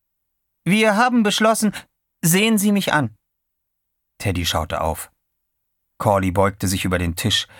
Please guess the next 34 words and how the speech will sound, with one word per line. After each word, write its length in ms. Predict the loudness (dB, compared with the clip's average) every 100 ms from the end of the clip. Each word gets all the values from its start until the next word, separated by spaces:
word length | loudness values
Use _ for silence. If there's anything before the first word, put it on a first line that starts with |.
| -12
seine 320 | -8 -6 -2
Augen 220 | 0 0
flehten. 520 | -4 -2 -4 -4 -10 -14 _ _ _ _ _
"Wir 500 | -2 2 2 2 0
haben 420 | 2 2 2 0
beschlossen, 720 | 0 -4 0 0 0 -2 -8 -14 _ -20 _ _
wenn 260 | -2 0 2
wir 80 | 0
Sie 140 | 0
jetzt 300 | 0 -2 -2
nicht 240 | -2 -2
von 180 | -2 -2
Ihren 300 | 0 0 0
Wahnvorstellungen 1000 | 2 2 -2 -2 -2 0 -2 0 0 -2
abbringen 560 | -2 -2 0 0 0 0
können, 360 | 0 0 0 -4 -8 -20 _ _
in 160 | -4 -2
diesem 240 | 0 0
Moment, 400 | 2 2 0 0 -4 _ _ _
dann 280 | 0 0 2
werden 340 | 2 2 0 0
wir 120 | 0
bleibende 600 | 2 2 2 0 0 2
Maßnahmen 760 | 2 0 0 0 0 0 0
ergreifen, 560 | -2 0 2 2 2 0
um 140 | 2
sicherzustellen, 680 | 0 -2 -2 -2 -2 0 0
dass 140 | 0 0
Sie 120 | 0
niemals 680 | 2 2 4 4 2 0
wieder 220 | 0 2 2
jemanden 500 | 2 2 0 -2 -2
verletzen 540 | -2 -2 -4 -4 -4
können. 400 | -2 -2 -2 -8